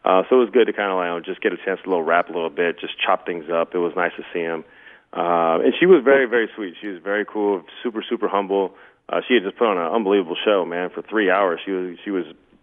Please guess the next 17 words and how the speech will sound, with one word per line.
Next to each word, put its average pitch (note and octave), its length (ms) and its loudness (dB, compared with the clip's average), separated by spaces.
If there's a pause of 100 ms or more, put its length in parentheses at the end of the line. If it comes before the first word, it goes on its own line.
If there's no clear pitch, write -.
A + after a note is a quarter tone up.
(220)
nonstop G#2 680 0
up F#2 160 -2
there, F#2 200 2
and F#2 100 0
then F#2+ 100 2
all G2 100 4
of F#2 60 -10
a - 20 -20
sudden F#2+ 240 0
she G#2+ 80 2
has G2 140 4
to G2 60 -6
come G2 200 -2
in G2 60 0
and F2+ 140 0
talk G2 240 2
to, F2+ 200 2